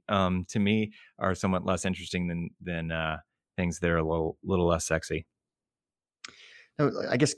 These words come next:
Speaker 2: kinda going, uh, deep on one particular investment that you've made is, uh, is, you know, you just mentioned Toast.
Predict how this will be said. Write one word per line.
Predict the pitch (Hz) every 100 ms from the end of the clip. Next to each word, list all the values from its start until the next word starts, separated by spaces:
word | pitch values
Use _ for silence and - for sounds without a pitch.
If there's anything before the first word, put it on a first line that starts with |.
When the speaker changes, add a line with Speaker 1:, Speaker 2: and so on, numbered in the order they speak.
| -
Speaker 2:
kinda | 147 127
going, | 127 123 113 104 - _ -
uh, | 101
deep | 98 113 123
on | 107 101
one | 101 104
particular | 101 - 107 104 101
investment | 95 92 107 101 87
that | 87
you've | 95 87
made | 95 92 90
is, | 92 87 92
uh, | 90 92 -
is, | 92 82
you | 95
know, |
you | 95
just | 98 101
mentioned | 104 101 92
Toast. | 104 92 87